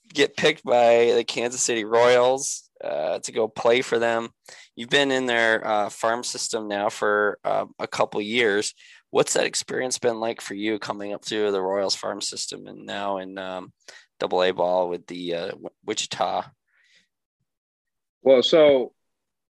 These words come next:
Speaker 2: as, I mean, when I was in Kansas City, they were a great organization that took care of me through some ups and downs, injuries, stuff like that.
Speaker 1: Oh, I'm sorry.
Speaker 2: And
Speaker 1: You're with
Speaker 2: then
Speaker 1: Minnesota now. Sorry.
Speaker 2: Yeah, I'm with Minnesota now. Yeah, but I can't, you know, I thank Kansas City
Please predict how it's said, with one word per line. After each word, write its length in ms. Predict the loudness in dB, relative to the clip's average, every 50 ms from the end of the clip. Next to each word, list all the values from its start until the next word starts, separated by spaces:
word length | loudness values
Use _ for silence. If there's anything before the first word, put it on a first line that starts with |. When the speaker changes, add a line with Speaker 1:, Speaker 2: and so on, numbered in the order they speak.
| _ _ -2
Speaker 2:
as, 280 | 0 0 0 0 -2 -4
I 60 | -6 -6
mean, 260 | -4 -4 -6 -6 -6
when 140 | -6 -4 -2
I 80 | 0
was 160 | 0 0 -2
in 80 | -4 -6
Kansas 240 | -6 -6 -8 -6 -4
City, 140 | -2 -2 0
they 140 | 2 2
were 100 | 2 0
a 60 | 0 0
great 180 | -2 0 0
organization 720 | 2 0 0 -2 -4 -4 -6 -6 -6 -6 -10 -12 -14 -14 -16 _ _ -8
that 100 | -6 0
took 180 | 0 0 0
care 220 | 2 2 4 4 4
of 60 | 4
me 140 | 2 0 0
through 180 | 0 -2 -2
some 160 | 0 2 2 2
ups 160 | 2 2 0
and 80 | -2
downs, 280 | -2 0 0 -2 0 0
injuries, 360 | 0 0 2 0 0 0 2
stuff 180 | 2 0 2 2
like 180 | 0 -2 0 0
that. 240 | 0 0 0 -2 -4 _ _ _ _ _ 0
Speaker 1:
Oh, 80 | 2 2
I'm 80 | 2 2
sorry. 220 | 4 4 6 6
Speaker 2:
And 40 | 6
Speaker 1:
You're 60 | 6
with 80 | 4 4
Speaker 2:
then 80 | 2
Speaker 1:
Minnesota 500 | 2 2 2 2 2 4 4 4 4 2
now. 260 | 2 0 -2 -4 -6 -10 -18 -20 _ _ _ _ -4
Sorry. 240 | -4 -2 -2 -4 -4
Speaker 2:
Yeah, 220 | 0 0 2 2 2
I'm 80 | 0
with 120 | -2 -4 -4
Minnesota 420 | -4 -4 -4 -2 -2 -2 -2 -2
now. 220 | -4 -4 -4 -4
Yeah, 280 | -4 -4 -4 -2 -4 -4 -2 2
but 160 | 2 2 2 2 0 0
I 300 | 2 2 2 0 -2 -6 -4
can't, 180 | -4 -2 -2 -2 -2
you 80 | -2 0
know, 120 | 0 0
I 140 | 0 0 -2
thank 320 | -4 -6 -8 -8 -8 -8
Kansas 340 | -8 -6 -6 -6 -6 -6 -2
City 380 | 0 2 2 2 0 -2 -4